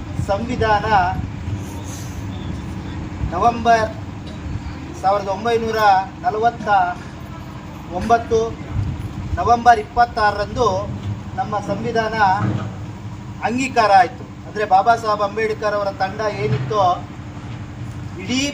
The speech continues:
ಪ್ರಪಂಚವನ್ನ ಸೋ-, ಶೋಧನೆ ಮಾಡಿ, ಸಂಶೋಧನೆ ಮಾಡಿ,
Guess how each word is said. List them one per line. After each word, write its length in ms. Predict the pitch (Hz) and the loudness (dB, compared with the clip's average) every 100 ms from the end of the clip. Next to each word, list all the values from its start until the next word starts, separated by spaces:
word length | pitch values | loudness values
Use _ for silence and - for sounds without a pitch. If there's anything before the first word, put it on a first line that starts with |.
| - | -2
ಪ್ರಪಂಚವನ್ನ 800 | 208 - 262 254 269 247 240 247 240 220 226 - - - - - - - - - | -2 0 -2 -4 -2 0 2 4 6 6 2 -2 -14 -14 -14 -12 -12 -12 -12 -6
ಸೋ-, 300 | 226 240 220 | 0 0 2
ಶೋಧನೆ 340 | 226 233 254 247 | 0 0 0 2
ಮಾಡಿ, 400 | 233 226 220 214 | 2 4 2 0
ಸಂಶೋಧನೆ 520 | 208 240 247 240 240 | -4 -4 -4 -2 0
ಮಾಡಿ, 360 | 226 220 220 | 2 4 4